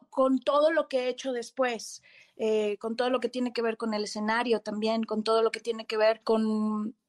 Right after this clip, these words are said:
la empatía que, que genera,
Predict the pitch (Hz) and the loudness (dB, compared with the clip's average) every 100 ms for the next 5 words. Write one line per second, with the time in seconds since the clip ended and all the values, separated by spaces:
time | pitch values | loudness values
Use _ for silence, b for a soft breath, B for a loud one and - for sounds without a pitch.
0 | _ 254 254 262 254 - 277 294 247 214 | _ 4 6 4 2 2 4 4 2 -2
1 | - _ 233 214 202 - - - 220 226 | -10 _ -4 -4 -4 -8 -12 -10 -6 -2
2 | 226 226 220 214 | 0 2 2 0